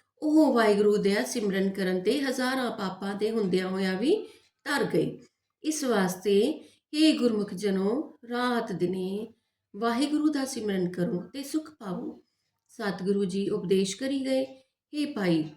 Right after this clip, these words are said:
ਮਨੁੱਖ ਜੀਵਨ ਦਾ ਇਹੋ ਲਾਭ ਹੈ ਕਿ ਭਗਤੀ, ਸੇਵਾ ਤੇ ਮਿਹਨਤ ਕਰਕੇ ਇਸ ਜਗਤ ਨੂੰ ਸੁੱਖਾਂ ਦਾ ਘਰ ਬਣਾਇਆ ਜਾਵੇ।" ਸਾਰੇ ਨਗਰ ਵਾਸੀਆਂ ਨੇ ਅੰਮ੍ਰਿਤ ਪਾਨ ਕੀਤਾ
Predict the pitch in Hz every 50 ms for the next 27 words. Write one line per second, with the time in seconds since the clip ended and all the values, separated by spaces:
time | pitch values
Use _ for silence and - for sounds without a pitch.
0 | _ _ _ _ _ _ - 240 269 294 330 311 - - 240 - - 214 202 185
1 | 190 180 185 180 202 220 - - - 262 277 320 349 320 294 277 277 285 294 294
2 | 285 285 285 285 - - - - _ _ _ _ _ - 269 277 277 269 262 240
3 | - - - 226 226 226 220 - 226 208 202 190 196 190 196 196 202 208 220 226
4 | 240 262 277 277 262 - - - 190 180 175 - - 247 269 269 - - - -
5 | _ _ _ _ _ - 294 285 285 262 202 202 202 180 175 180 - 196 226 277
6 | 285 - 302 277 - - 277 269 254 226 208 202 214 208 269 277 269 277 254 220
7 | 190 180 175 175 175 190 175 160 - - - - - _ _ _ _ _ _ _
8 | _ _ _ - 294 285 277 262 254 240 220 214 196 170 190 190 190 190 180 175
9 | 175 - - 180 180 180 185 190 - - 196 190 196 226 262 - - - - 202
10 | 196 202 226 226 - 262 254 - - 311